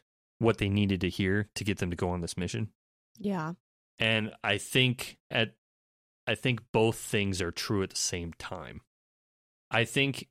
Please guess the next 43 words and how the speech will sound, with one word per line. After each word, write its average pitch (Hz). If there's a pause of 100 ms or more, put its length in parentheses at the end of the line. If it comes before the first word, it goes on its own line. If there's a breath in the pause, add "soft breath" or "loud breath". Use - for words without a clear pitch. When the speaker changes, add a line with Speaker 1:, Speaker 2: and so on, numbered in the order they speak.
(140)
Speaker 1:
he 143
didn't 147
have, 117
I 110
don't 120
think 135
he 131
had 120
a 110
lot 107
of 90
confidence 117
in 110
him 113
solving 110
the 110
equation. 113 (140)
Speaker 2:
Mm-hmm. 190 (320)
Speaker 1:
So 101
he, 98
like, 92
basically 101
his 110
plan 107
A 101
was 101
plan 104
B, 107 (480)
but 196
to -
keep -
the 117
hope 98
alive, 107
he 101
was 92
still 95
working 90
on 95
it. 104 (460)
Speaker 2:
Yeah. 175 (320)
Well, 247
'cause, 247